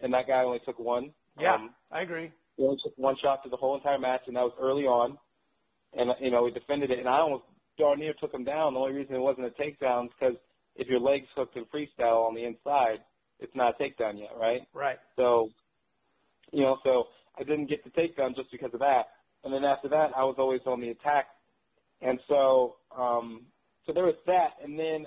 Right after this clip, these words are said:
Speaker 1: I gave up a passivity point. It was like, all right. Um, and what was amazing to me is that he never, he never got put, he never got put on passivity. Um,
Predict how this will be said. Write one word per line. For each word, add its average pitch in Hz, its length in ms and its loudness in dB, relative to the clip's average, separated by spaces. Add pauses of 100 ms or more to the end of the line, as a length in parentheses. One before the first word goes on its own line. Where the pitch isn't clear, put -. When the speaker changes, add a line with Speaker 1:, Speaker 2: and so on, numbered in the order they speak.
Speaker 1:
I 139 120 -6
gave 147 220 -4
up 147 120 -4
a 143 40 -18
passivity 135 480 -6
point. 127 380 -4 (260)
It - 60 -16
was 120 140 -8
like, 120 120 2
all 135 140 6
right. 131 260 2 (760)
Um, 123 440 2 (340)
and 147 200 0
what 143 160 2
was 127 80 -8
amazing 170 500 -2
to 135 60 -6
me 131 200 -4
is 120 140 -6
that 127 320 2 (640)
he 147 240 -8
never, 139 260 0 (100)
he 143 60 -8
never 147 180 -2
got 135 240 -2
put, 175 240 0 (200)
he 160 140 -6
never 156 160 -2
got - 200 -2
put 170 140 2
on 131 280 2
passivity. 120 640 -4 (640)
Um, 127 400 2